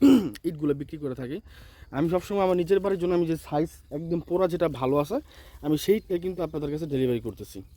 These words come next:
তো একদম সরাসরি নিজের বাসায় কিন্তু ইট আইনা আপনাদের একদম দেখাই দিলাম। তো দর্শক, আপনারা এখন বুঝতে পারছেন আসলে আমরা প্রত্যেকটা কাস্টমারের ইটগুলো আমরা কীভাবে বিক্রি করে থাকি।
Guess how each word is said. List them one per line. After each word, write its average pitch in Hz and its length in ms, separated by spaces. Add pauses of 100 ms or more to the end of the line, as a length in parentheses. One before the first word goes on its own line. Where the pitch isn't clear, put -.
(560)
তো 147 80
একদম 160 280
সরাসরি 185 440
নিজের 180 320
বাসায় 160 340
কিন্তু 170 280
ইট 165 160
আইনা 143 280
আপনাদের 131 320
একদম 127 400
দেখাই 127 300
দিলাম। 127 260 (600)
তো 139 60
দর্শক, 147 280 (180)
আপনারা 135 380 (160)
এখন 123 260
বুঝতে 127 280
পারছেন 139 300
আসলে 127 240
আমরা 120 260 (580)
প্রত্যেকটা 180 460
কাস্টমারের 175 580
ইটগুলো 165 340
আমরা 147 160
কীভাবে 147 260
বিক্রি 143 240
করে 123 140
থাকি। 98 220